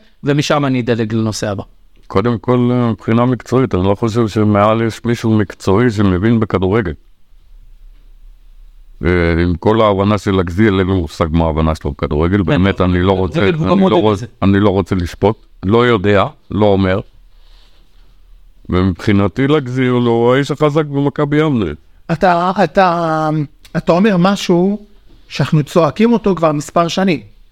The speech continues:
Speaker 2: נכון.
Speaker 3: שמכבי יבנה, המבנה שלה, המבנה הארגוני שלה, הוא לא טוב.
Speaker 2: הוא לא טוב, הוא מרוחק.
Speaker 3: הוא מרוחק.
Speaker 2: יש,
Speaker 3: יש פה
Speaker 2: אין,
Speaker 3: פערים.
Speaker 2: אין משהו באמצע. זאת אומרת, נות-,
Speaker 3: אני אגיד את ערן כך.
Speaker 2: נותנים למאמן,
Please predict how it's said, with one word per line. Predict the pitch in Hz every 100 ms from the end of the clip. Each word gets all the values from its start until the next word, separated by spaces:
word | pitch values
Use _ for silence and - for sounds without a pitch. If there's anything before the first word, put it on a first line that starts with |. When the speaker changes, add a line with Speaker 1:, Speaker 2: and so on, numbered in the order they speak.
| -
Speaker 2:
נכון. | - - -
Speaker 3:
שמכבי | - - - 160 143 147 202 220 180
יבנה, | 175 180 165 185 226 254 247 - - - -
המבנה | 180 170 156 135 165 226 247
שלה, | - 190 170
המבנה | 165 139 131 143 214
הארגוני | 214 156 170 190 262
שלה, | - 214 175 180 196 - - - - -
הוא | 160
לא | 180 185
טוב. | 214 135 117 117 _ - _ - 82
Speaker 2:
הוא | 87
לא | 110 107
טוב, | 104 101
הוא | 98
מרוחק. | 95 95 104 - 233 135 - _ _ _ -
Speaker 3:
הוא | 151
מרוחק. | 151 151 104 127
Speaker 2:
יש, | 113 147 - - 180
Speaker 3:
יש | 160
פה | 156
Speaker 2:
אין, | 175
Speaker 3:
פערים. | 170 165 165
Speaker 2:
אין | 135 175 170
משהו | 170 175 170
באמצע. | 143 143 170 - 101 - - -
זאת | 113
אומרת, | 123 131 120
נות-, | 113
Speaker 3:
אני | 160 202
אגיד | 233 254
את | 233
ערן | 196 214 117
כך. | 117
Speaker 2:
נותנים | 139 156 180
למאמן, | 170 143 127 107 85 90